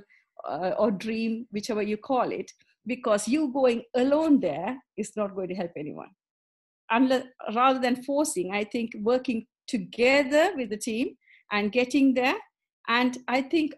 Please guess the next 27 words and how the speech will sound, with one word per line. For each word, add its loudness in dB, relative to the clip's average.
the -4
other 0
thing -2
I 0
would -6
actually -4
try 0
to -6
say 0
is -4
any -2
business, -8
you 0
should -4
go 0
in -4
thinking -4
you -2
want -2
to -8
serve -2
the, -6
someone, -12
not 0
to -2
make -2
money, -2